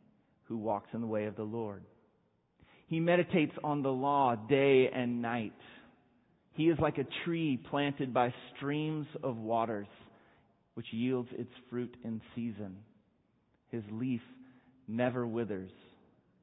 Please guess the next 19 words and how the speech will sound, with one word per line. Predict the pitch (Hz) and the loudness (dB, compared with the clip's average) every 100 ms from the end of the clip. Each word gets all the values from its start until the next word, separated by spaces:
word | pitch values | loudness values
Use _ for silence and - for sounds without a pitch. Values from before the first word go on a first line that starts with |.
| _ _ _ _ _ - | _ _ _ _ _ 2
All | 123 151 | 6 6
he | 165 175 | 4 0
does | 135 127 107 - | 0 0 0 -4
prospers. | - 107 - 85 78 - _ _ _ _ _ _ _ _ _ _ _ - - | -4 -6 -6 -18 -18 -20 _ _ _ _ _ _ _ _ _ _ _ -20 4
Not | 160 208 208 | 10 10 10
so | - 190 | 8 8
the | 160 | 8
wicked. | 156 160 147 120 | 6 6 4 6
They | 156 190 196 - - | 6 6 4 -4 4
are | 160 | 6
like | 156 | 6
the | 156 143 - | 4 -2 4
chaff | 165 160 127 | 6 6 4
that | 143 120 | 0 -2
blow | 127 151 160 156 | 4 8 10 8
away | - 143 131 143 147 131 - | 6 4 8 8 10 8 4
in | 131 | 0
the | 131 | 0
wind. | 131 151 143 131 | 2 2 2 2